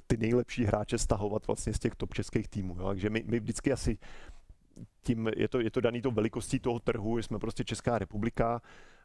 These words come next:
eh, my vždycky budeme jako, eh, tak jako ve všech sportech, ve fotbale, hokeji, prostě l-, jako líheň těch talentů, který se potom budeme dos-, který potom budeme dostávat vlastně do těch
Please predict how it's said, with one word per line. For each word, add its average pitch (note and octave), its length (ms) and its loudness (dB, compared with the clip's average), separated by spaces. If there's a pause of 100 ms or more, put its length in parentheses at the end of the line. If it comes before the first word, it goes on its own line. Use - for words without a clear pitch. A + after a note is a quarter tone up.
eh, - 20 2 (760)
my G#2 160 0
vždycky G#2 320 -2
budeme G#2 300 0
jako, G2 540 -2 (420)
eh, - 60 -10
tak - 160 0
jako A2+ 180 0
ve G#2 100 -4
všech - 180 -6
sportech, G#2 360 -2
ve G2+ 80 -6
fotbale, G#2 380 0
hokeji, G#2 320 -2
prostě G#2 360 0
l-, G#2+ 340 0 (160)
jako A2 180 -2
líheň G2+ 320 0
těch G#2 160 -2
talentů, G2+ 380 0
který G#2 260 0
se - 140 -6
potom G2+ 260 -2
budeme G2 260 0
dos-, G2 220 -6 (180)
který G2+ 220 -2
potom G2+ 280 -2
budeme G2 260 0
dostávat G2 480 -2
vlastně G#2 240 -4
do G2+ 80 -2
těch - 220 -4